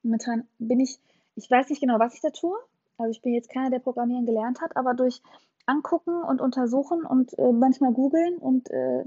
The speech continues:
verschiedene Sachen vergleichen, scheine ich ganz gut es hinzubekommen, Webseiten selber programmieren zu können. Weil meine momentan eben nicht mehr. Also ich habe eine auf WordPress, eine, die komplett entwickelt ist und die selbst programmiert ist. Und das habe ich ganz gut hinbekommen. Es macht mir Spaß, aber ich weiß, dass es für meine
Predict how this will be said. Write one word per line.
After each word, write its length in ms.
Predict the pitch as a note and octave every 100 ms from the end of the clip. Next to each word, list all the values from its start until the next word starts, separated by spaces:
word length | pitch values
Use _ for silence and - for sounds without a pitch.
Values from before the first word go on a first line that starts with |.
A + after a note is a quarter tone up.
| -
verschiedene 440 | C4+ B3+ C#4 C4+
Sachen 220 | C4+ C4+
vergleichen, 580 | B3+ A#3 A3+ C#4+ F4 E4+ -
scheine 260 | - C4+
ich 80 | D4+
ganz 220 | - C4+
gut 160 | - C4+
es 80 | C4+
hinzubekommen, 580 | C4+ C4 B3+ - C4+ B3+
Webseiten 420 | B3+ C4 B3 A#3
selber 300 | A#3 A#3+ C4+
programmieren 520 | - C4+ C#4+ C#4 D4 D4
zu 120 | -
können. 240 | - E4 A#4 _ - - - _ -
Weil 140 | B3
meine 240 | A#3+ B3 B3+
momentan 460 | B3 A#3+ A#3 A#3+
eben 140 | A#3 A3+
nicht 180 | B3+ C#4+
mehr. 180 | C#4+
Also 160 | A3+ A3+
ich 60 | -
habe 80 | A#3
eine 100 | A#3+
auf 120 | A#3
WordPress, 420 | A#3+ B3 C4+ B3
eine, 220 | A3 A#3
die 100 | A3
komplett 380 | - A3+ A3+ A3
entwickelt 420 | A3 A3+ - C#4
ist 220 | - -
und 180 | B3 A3+
die 100 | A3+
selbst 300 | A3+ A#3+ -
programmiert 420 | C4 - C4 C4+
ist. 140 | C4+ -
Und 100 | A#3
das 80 | B3+
habe 120 | D#4+
ich 100 | -
ganz 180 | D4 C#4
gut 120 | C4
hinbekommen. 460 | C4+ C4+ - D4 F4+ _ - - - _
Es 120 | -
macht 240 | B3+ C#4+ -
mir 140 | C#4+
Spaß, 500 | B3+ - B3 B3+ G4
aber 120 | C4
ich 120 | B3+ -
weiß, 220 | A3+ A#3+
dass 80 | A#3+
es 160 | A#3
für 140 | - G#3+
meine 340 | G#3 G#3+ G#3